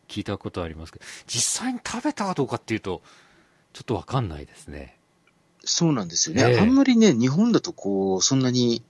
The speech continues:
Speaker 2: 普及してないっていうかね、
Speaker 1: 流通が。
Speaker 2: あんまり見かけないですよね。
Speaker 1: ええ。
Speaker 2: ええ。で、これはね、あの、言ってみれば里芋の仲間なんですけど、
Speaker 1: はい。
Speaker 2: うん、これね、あの、里芋っていうのはもともとタロイモの中の一種なんですよ。
Speaker 1: はい。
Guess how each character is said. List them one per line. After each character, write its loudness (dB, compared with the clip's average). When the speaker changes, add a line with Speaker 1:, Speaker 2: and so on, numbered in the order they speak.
Speaker 2:
普 -6
及 2
し 2
て 6
な 6
い 4
っ -2
て -4
い -2
う -2
か 0
ね、 -4
Speaker 1:
流 -
通 -4
が。 4
Speaker 2:
あ 4
ん 6
ま 6
り 6
見 4
か 4
け 4
な 6
い 4
で -2
す -2
よ -14
ね。 0
Speaker 1:
え -8
え。 -2
Speaker 2:
え 0
え。 -8
で、 0
こ 0
れ 6
は 6
ね、 6
あ 2
の、 0
言 -6
っ -20
て 4
み 6
れ 8
ば -2
里 2
芋 4
の 8
仲 4
間 6
な 0
ん -12
で -2
す 0
け -4
ど、 0
Speaker 1:
は -10
い。 -12
Speaker 2:
う 2
ん、 -2
こ 2
れ 6
ね、 4
あ 2
の、 2
里 6
芋 4
っ 4
て 2
い 8
う 2
の -4
は -8
も -6
と -2
も 0
と 0
タ -2
ロ 6
イ 6
モ 6
の 6
中 4
の 2
一 4
種 2
な -8
ん -20
で -4
す 2
よ。 -8
Speaker 1:
は -12
い。 -16